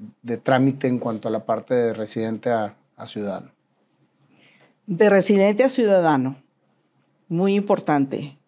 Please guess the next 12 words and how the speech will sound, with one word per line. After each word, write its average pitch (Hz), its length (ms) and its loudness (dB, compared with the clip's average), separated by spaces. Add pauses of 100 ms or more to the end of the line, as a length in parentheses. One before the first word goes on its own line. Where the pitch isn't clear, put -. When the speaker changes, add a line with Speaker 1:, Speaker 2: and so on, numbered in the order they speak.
Speaker 2:
que 180 100 2
lo 156 160 2
hagan, 135 480 -6 (720)
por 156 100 -14
favor. 139 380 -8 (800)
Todo 196 240 2
el 214 80 -2
que 208 100 -2
tenga 180 220 -2
oportunidad 170 840 -2 (640)
de 143 280 -2
hacerlo, 151 680 -2